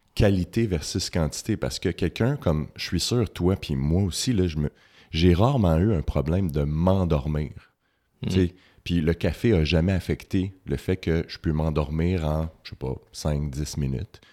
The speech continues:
Speaker 1: Fait que j'ai toujours pensé que moi, je suis capable de,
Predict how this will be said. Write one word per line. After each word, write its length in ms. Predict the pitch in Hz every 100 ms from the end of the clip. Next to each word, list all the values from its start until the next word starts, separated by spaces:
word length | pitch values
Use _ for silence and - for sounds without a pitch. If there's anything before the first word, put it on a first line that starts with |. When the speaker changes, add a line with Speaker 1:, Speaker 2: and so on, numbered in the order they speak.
| _ _ _
Speaker 1:
Fait 140 | 76
que 60 | 69
j'ai 80 | 71
toujours 220 | 82 92
pensé 320 | 85 73 -
que 120 | -
moi, 160 | 78 90
je 40 |
suis 40 | -
capable 460 | 76 - 90 98
de, 320 | 73 76 80